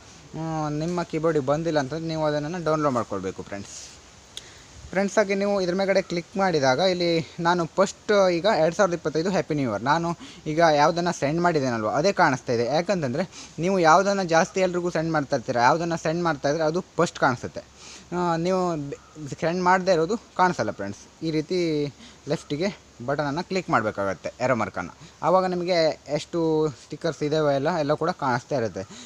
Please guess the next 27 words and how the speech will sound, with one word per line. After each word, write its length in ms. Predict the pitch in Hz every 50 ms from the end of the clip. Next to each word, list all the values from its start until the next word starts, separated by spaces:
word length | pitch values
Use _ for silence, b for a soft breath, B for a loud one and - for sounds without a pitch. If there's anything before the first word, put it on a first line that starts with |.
| B B -
ಹದಿನೈದರಿಂದ 420 | 139 139 151 170 170 165 165 165 160
ಇಪ್ಪತ್ತು 360 | 160 160 156 - 165 - -
ಸ್ಟಿಕ್ಕರ್ಸ್ 380 | - 160 - - 170 151 -
ಇರ್ತವೆ, 520 | 143 156 160 165 - 175 143 139 180 202 B B 254 226 185 B - 170
ಆ, 180 | 175 180 175
ಅದು 300 | 175 175 190 190 180 175
ಚೇಂಜ್ 320 | 151 - - 185 208 208 202
ಮಾಡ್ತಾ 280 | 196 185 165 - 180
ಇರ್ತಾರೆ. 440 | 147 131 110 214 196 196 - 113 B B B 151 151
ಈಗ 100 | 151 147
ಇದ್ದ 380 | 151 143 143 151 156 160 160 185
ಸ್ಟಿಕ್ಕರ್ಸೇ 540 | 180 - - 175 - - 175 156 - 170 156
ಇರಲ್ಲ, 200 | 143 127 117 110 - - -
ನಿನ್ನೆ 320 | 131 143 165 180 180 175
ಇರೋದು 240 | 170 165 165 160 180
ಇವತ್ತು 540 | 175 156 151 151 151 143 - - 151 147 143
ಇರಲ್ಲ, 260 | 143 135 139 135 160 175 B B B B B -
ಹೀಗೆ 200 | 160 160 160 160
ಚೇಂಜ್ 220 | - - 156 160
ಮಾಡ್ತಾ 260 | 165 165 160 - - 143
ಇರ್ತಾರೆ. 600 | 131 123 147 156 180 175 170 160 156 151 147 B B B B -
ಒಳ್ಳೆ 200 | 131 143 156 185
ರೀತಿಯ 240 | 175 175 165 175 175
ಸ್ಟಿಕ್ಕರ್ಸನ್ನು 600 | 165 - 156 147 - 165 - - 156 190 - 165
ಇಟ್ಟಿರ್ತಾರೆ. 500 | 170 - - 165 127 113 - 98 92 92 - - - - - - _ _ _ _ _ B B B B B B _ - - - - -
ಯಾರೆಲ್ಲ 360 | 147 160 175 180 180 180 175
ಜಾಸ್ತಿ 500 | 151 151 160 170 - - - - 180